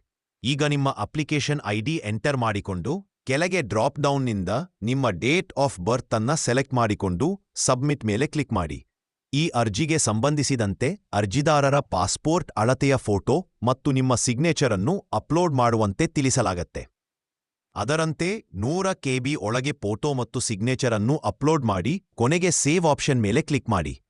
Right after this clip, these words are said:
ಸ್ಟೆಪ್ ಟೂ ಈಗ ಕಂಪ್ಲೀಟ್ ಆಯ್ತು. Then ನೆಕ್ಸ್ಟ್ ಸ್ಟೆಪ್ ಥ್ರೀ, ಹೋಮ್ ಆಪ್ಷನ್ ಕ್ಲಿಕ್ ಮಾಡಿ, ಸ್ಟೆಪ್ ತ್ರೀ ಮೇಲೆ ಕ್ಲಿಕ್ ಮಾಡಿ. ಈ ಅರ್ಜಿಗೆ ಸಂಬಂಧಪಟ್ಟಂತೆ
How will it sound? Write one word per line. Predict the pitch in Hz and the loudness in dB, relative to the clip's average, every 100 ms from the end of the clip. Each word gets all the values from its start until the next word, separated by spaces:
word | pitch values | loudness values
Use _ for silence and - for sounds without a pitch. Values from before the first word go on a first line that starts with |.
| _ | _
ಸ್ಟೆಪ್ | - - 175 190 _ - | -12 -6 -4 -6 _ -2
ಟೂ | 127 67 - _ | -2 -4 -14 _
ಈಗ | 110 104 | -6 -2
ಕಂಪ್ಲೀಟ್ | 156 160 127 117 123 143 143 - | -2 -2 -2 -2 -2 -2 -4 -4
ಆಯ್ತು. | 113 135 113 - - _ _ _ | -2 -2 -4 -12 -14 _ _ _
Then | 101 143 | -4 -2
ನೆಕ್ಸ್ಟ್ | 104 120 151 - - | 0 -2 -2 -4 -6
ಸ್ಟೆಪ್ | - 143 - | -4 -4 -4
ಥ್ರೀ, | - 143 82 _ _ _ | -6 -4 -6 _ _ _
ಹೋಮ್ | 143 180 180 - | -2 0 -2 0
ಆಪ್ಷನ್ | 127 131 - 135 139 | 0 0 -4 -4 -4
ಕ್ಲಿಕ್ | - 135 - | -6 -6 -4
ಮಾಡಿ, | 107 101 117 196 - _ _ | -2 -2 -2 -8 -12 _ _
ಸ್ಟೆಪ್ | - - 160 - | -6 -4 -4 -4
ತ್ರೀ | 139 127 | -4 -2
ಮೇಲೆ | 107 95 143 | -2 -2 -4
ಕ್ಲಿಕ್ | - 160 165 131 | -6 -6 -6 -2
ಮಾಡಿ. | 117 104 127 180 _ - | -2 0 -2 -6 _ -6
ಈ | 170 | -4
ಅರ್ಜಿಗೆ | - 135 117 139 151 | -2 -2 -2 -2 -2
ಸಂಬಂಧಪಟ್ಟಂತೆ | 139 120 110 123 147 135 104 92 87 76 120 185 | 0 -2 0 -2 -2 -2 -4 -4 -8 -4 -4 -4